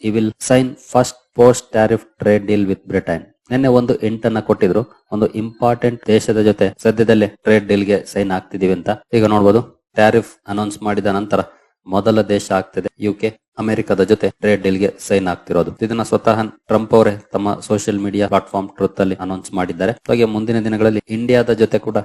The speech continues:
ಒಪ್ಪಂದಗಳು ಆಗುತ್ತೆ. ಅದ್ರ ಬಗ್ಗೆ ಕೂಡ ಕೆಲವೊಂದು ನ್ಯೂಸ್ ಗಳು ಬಂದಿದ್ದಾವೆ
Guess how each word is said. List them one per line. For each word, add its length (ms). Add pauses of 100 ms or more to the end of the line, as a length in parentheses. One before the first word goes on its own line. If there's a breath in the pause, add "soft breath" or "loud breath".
(140)
ಒಪ್ಪಂದಗಳು 720
ಆಗುತ್ತೆ. 420
ಅದ್ರ 140
ಬಗ್ಗೆ 220
ಕೂಡ 180
ಕೆಲವೊಂದು 520
ನ್ಯೂಸ್ 280
ಗಳು 160
ಬಂದಿದ್ದಾವೆ 440